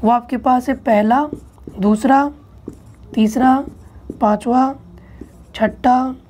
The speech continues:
आठवां और दसवां। क्योंकि example ज़्यादा आते हैं, इसके अंदर question कम, example ज़्यादा आते हैं, तो इन पर बढ़िया तरीके से आप लोग practice करके जाओ। Guarantee है इनसे बाहर question नहीं जाने वाला है, इन पर practice करेंगे।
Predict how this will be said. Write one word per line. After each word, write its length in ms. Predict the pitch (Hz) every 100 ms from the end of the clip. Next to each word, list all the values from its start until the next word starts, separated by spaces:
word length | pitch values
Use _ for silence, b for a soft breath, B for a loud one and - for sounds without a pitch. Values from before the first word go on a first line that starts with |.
| - - - - - - -
आठवां 380 | - 214 - 214
और 160 | 233 330 - - - -
दसवां। 360 | 196 - 139 - B B B
क्योंकि 180 | 254 220
example 680 | 240 185 214 226 269 277 269
ज़्यादा 320 | 208 226 247
आते 180 | - 240
हैं, 40 |
इसके 200 | 240 262
अंदर 200 | 233 240
question 320 | - 233 262
कम, 180 | 254 277
example 380 | 214 196 214 233
ज़्यादा 240 | 226 226
आते 200 | 196 -
हैं, 120 | 220 277 B B B B
तो 100 | -
इन 220 | 269 262 254
पर 140 | 294
बढ़िया 340 | 208 226 262 320
तरीके 320 | 277 254 254
से 120 | 262
आप 180 | 240 226
लोग 140 | 233
practice 320 | 240 226 269 254
करके 260 | 240 220
जाओ। 320 | 208 220 262 277 - B B - 185
Guarantee 520 | 208 208 269 285 269
है 180 | 190 156 b b b b b -
इनसे 380 | 226 240 285 277
बाहर 340 | 202 202 240
question 300 | 214 226 - 240
नहीं 220 | 208 214
जाने 220 | 226 220
वाला 240 | 214 202
है, 200 | 196 254 - - B B B B B B -
इन 100 | 220
पर 100 | 226
practice 340 | 226 208 247
करेंगे। 420 | - 226 220 247